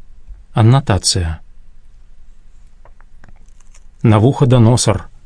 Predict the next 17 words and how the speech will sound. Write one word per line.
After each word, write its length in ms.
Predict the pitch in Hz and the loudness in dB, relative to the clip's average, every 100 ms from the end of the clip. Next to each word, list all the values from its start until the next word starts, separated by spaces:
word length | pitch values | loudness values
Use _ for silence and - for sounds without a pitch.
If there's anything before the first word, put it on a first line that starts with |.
| - - - - - - - | -20 -20 -20 -20 -20 -20 -6
Это 200 | 95 123 | -2 0
звучное 580 | 104 107 151 - 147 139 | 2 2 2 2 4 4
имя 460 | 135 147 151 151 - | 4 2 2 0 -2
хотя 320 | - - 117 135 | -6 -2 0 2
бы 140 | 127 | 2
понаслышке 680 | 123 117 110 120 147 - 139 | 2 2 2 0 -2 0 2
знакомо 500 | 117 117 113 110 117 | 2 2 2 2 0
каждому. 640 | - 101 87 90 85 78 - - - - - - - - | 0 -2 0 -2 -2 -6 -14 -20 -20 -20 -20 -20 -20 -10
Есть 420 | - 98 135 - | -2 0 0 0
в 80 | 123 | 2
нём 200 | 123 135 | 4 4
что-то 340 | - - 123 131 | 0 -4 0 2
неотвратимо 720 | 127 123 110 120 - 135 131 | 4 2 0 -2 0 0 2
грозное, 680 | 113 110 107 90 87 80 - - - - | 2 2 2 0 -2 -4 -10 -20 -20 -12
зловещее. 840 | - 85 95 107 101 - 101 85 82 - - - - - - - | -6 -2 2 2 0 -2 -6 -8 -10 -16 -20 -20 -20 -20 -20 -12
Символ 480 | - 127 127 131 131 | -4 2 4 4 2
деспотии, 800 | 127 - 123 120 127 101 82 | 0 -2 -4 -2 -2 -2 -4